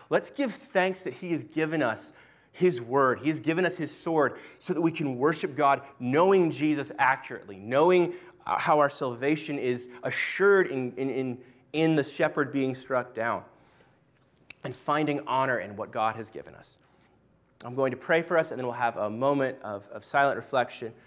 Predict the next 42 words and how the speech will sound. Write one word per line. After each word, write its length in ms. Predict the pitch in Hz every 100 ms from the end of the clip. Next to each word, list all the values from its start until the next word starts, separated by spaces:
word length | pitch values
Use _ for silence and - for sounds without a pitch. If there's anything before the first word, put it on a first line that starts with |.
| _ _ _ _ _ _ _ _ _ _ - -
And 80 |
then 60 | 131
we'll 100 | 131
sing 280 | - 165 180
together, 540 | 185 123 107 107 104 - _ _
worshiping 580 | 120 165 175 185 170 147
God, 400 | 117 110 107 101 - _ _ _
sharing 420 | - - 143 147
together 340 | 131 127 113 107
this 180 | 101 110
wonderful 400 | 127 139 135 143
truth 300 | - 107 -
that 100 | 107
we 160 | 135
can 160 | 156 151
stand 380 | - 123 117 113
before 240 | - 98
God's 380 | 92 107 107 -
throne, 380 | - 98 92 90 _ _ _ _
knowing 440 | 107 120 127 127 127
that 120 | 131
he 320 | - 139 139
has 160 | 123 113
equipped 400 | - 143 139 139
us 300 | 131 - _ _ -
and 100 | 120
that 60 | 113
it 80 | 104
is, 200 | 104 -
is 200 | 127 120
the 60 | 117
shepherd 420 | - 151 - 123
who 80 | 120
was 120 | 113
struck 300 | - 107 104
down 180 | 98 98
and 100 | 92
not 180 | 87 -
us. 260 | - - _ _ _ _ -
Pray 160 | 127
with 180 | 98 87
me. 140 | -